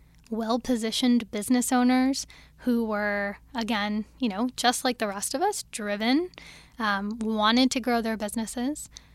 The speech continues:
I saw people that were incredibly embarrassed when they would walk into a bank. They felt unfairly judged. Um, and so I really walked in their shoes, and I was able to then come out of that with that belief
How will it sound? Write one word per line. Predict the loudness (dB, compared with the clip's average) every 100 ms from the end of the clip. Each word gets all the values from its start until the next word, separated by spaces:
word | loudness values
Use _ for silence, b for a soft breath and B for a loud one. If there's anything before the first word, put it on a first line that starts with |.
| B
I | -6
saw | 0 0
people | 0 -2 0 0
that | 0 -2
were | -4 -2 -4 -4
incredibly | -4 -2 0 -2 0 -2
embarrassed | -4 -6 -6 -4 -6 -6 -4
when | 0 0
they | 0
would | -4
walk | -4 -4 -4 -2
into | -4 -2 -6
a |
bank. | -8 -8 -8 -8 b b b -10
They | -8
felt | 0 0 0
unfairly | -2 -2 0 0 0 -4
judged. | -6 -6 -6 -6 -10 -12 b b b b _
Um, | -6 -4 -4 0
and | 2
so | 4
I |
really | 6 6 4
walked | 2 4 4 2 0
in | 0
their | 0 -2
shoes, | -2 0 0 -4 -8 -2
and | 0
I | 0
was | 0
able | 2 2 2 0
to | -2
then | -2 -2 -2 -4 B B -2
come | 4 4
out | 6 4
of | 4 2
that | -4 -6 -8 -4
with | -4 -2
that | -2 -2
belief | -4 -4 -2 -4 -8